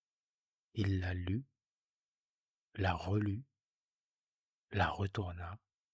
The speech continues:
me considéra en dessous, mit le papier dans sa poche et me dit : « Et alors, que désirez-vous ? »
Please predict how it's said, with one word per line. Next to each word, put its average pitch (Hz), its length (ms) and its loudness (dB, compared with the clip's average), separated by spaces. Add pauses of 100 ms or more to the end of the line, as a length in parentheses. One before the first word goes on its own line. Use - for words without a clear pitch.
(580)
me 90 140 0
considéra 95 720 0
en 92 140 -4
dessous, 98 500 0
mit 110 220 2
le 98 100 -2
papier - 420 -2
dans 98 140 -4
sa 98 180 0
poche 104 440 -2
et - 20 -2
me 95 160 0
dit : « 92 340 -6 (1700)
Et 107 100 2
alors, 98 460 0 (1040)
que 127 100 2
désirez-vous ? » 95 720 0